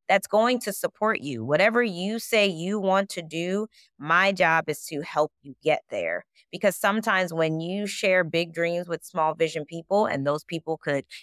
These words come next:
be your significant others, they can be your family. If they've chosen a safe route, often they'll say, "Uh, you sure you wanna do that? You might wanna do something a little more stable." So it's good to have someone in your life who's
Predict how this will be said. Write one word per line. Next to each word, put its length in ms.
be 380
your 180
significant 600
others, 320
they 160
can 220
be 100
your 300
family. 680
If 240
they've 300
chosen 440
a 80
safe 400
route, 480
often 520
they'll 320
say, 400
"Uh, 360
you 180
sure 300
you 160
wanna 280
do 260
that? 400
You 100
might 200
wanna 220
do 160
something 420
a 100
little 220
more 220
stable." 580
So 220
it's 120
good 200
to 100
have 160
someone 340
in 120
your 140
life 260
who's 220